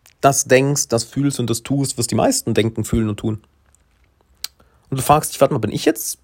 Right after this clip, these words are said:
bin ich jetzt verrückt geworden? Bin ich jetzt die Verrückte hier? Oder, oder sind einfach alle anderen verrückt? Oh mein Gott.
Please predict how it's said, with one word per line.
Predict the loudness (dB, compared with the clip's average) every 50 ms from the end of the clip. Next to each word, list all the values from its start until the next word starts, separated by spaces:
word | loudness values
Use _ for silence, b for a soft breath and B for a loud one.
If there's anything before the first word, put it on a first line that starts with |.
| _ _ _ _ _ _ _ _ _ _ _ _ _ _ _ _ _ _ _ _
bin | 0 0 0 2 _
ich | 4 4 6 6
jetzt | 4 4 4 4
verrückt | 6 6 6 6 2 0
geworden? | 0 2 4 4 4 4 2 -2 -6 _ _ _ _ _ _ _
Bin | 4 6 6
ich | 6 6
jetzt | 6 4 4 2
die | -2 2
Verrückte | 4 4 4 4 2 2 -2 -2
hier? | -2 -2 -2 -6 -8 _ _ _ _ _ _ _ _ _ _ _ _ b b b b b b b b b b b b b b b b b b b b _ _ _ _ _ _ _ _ _ _ _ _ _ _ _ _ _ _ _ _ _ _ _
Oder, | -4 -2 -2 -2 -2 -4 _ _ -2
oder | 0 2 2 2
sind | 2 0 0
einfach | 0 -2 -4 -4
alle | -4 -4 -2
anderen | -2 -2 -2 -4 -2
verrückt? | -2 0 0 0 -2 -2
Oh | -4
mein | -2 -2 0
Gott. | 2 2 2 2 0 -4